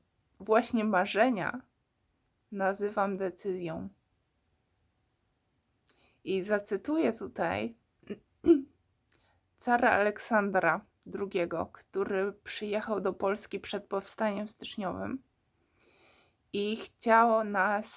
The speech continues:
stłumić. Chciał, żebyśmy nie marzyli.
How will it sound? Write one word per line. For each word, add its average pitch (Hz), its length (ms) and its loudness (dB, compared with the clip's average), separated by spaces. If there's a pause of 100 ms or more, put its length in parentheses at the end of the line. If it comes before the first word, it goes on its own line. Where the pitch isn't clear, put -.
(400)
stłumić. - 1080 -6 (380)
Chciał, 214 440 0
żebyśmy 196 520 -8
nie 202 180 -2
marzyli. 202 680 0